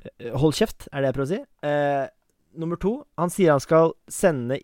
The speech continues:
han sier han be-, han ber om en ny P S U, eh, for å liksom swappe da, sånn at han slipper å være uten P C-en sin i da tydeligvis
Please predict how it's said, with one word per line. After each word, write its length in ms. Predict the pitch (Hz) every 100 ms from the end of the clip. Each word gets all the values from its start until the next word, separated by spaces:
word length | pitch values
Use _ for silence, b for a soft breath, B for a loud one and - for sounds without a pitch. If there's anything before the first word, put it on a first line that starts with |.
| -
han 200 | 151 156
sier 180 | - 135
han 220 | 131 139
be-, 200 | 139 135
han 100 | 139
ber 200 | 139 120
om 100 | 117
en 140 | 131 131
ny 180 | 120 113
P 180 | - 127
S 200 | - 131
U, 160 | 190 - _ _ - -
eh, 360 | 135 131 131 - - _
for 160 | - 147
å 60 | 147
liksom 260 | 143 131 123 b -
swappe 420 | - 180 - 156
da, 140 | 170
sånn 200 | 127 147
at 60 | 131
han 80 | 131
slipper 320 | - 120 -
å 80 | 127
være 340 | 127 123 120 113 b b
uten 300 | 160 - 127
P 140 | 147 117
C-en 100 | 113
sin 200 | 127 127
i 20 |
da 160 | 123 120 -
tydeligvis 460 | - 127 123 123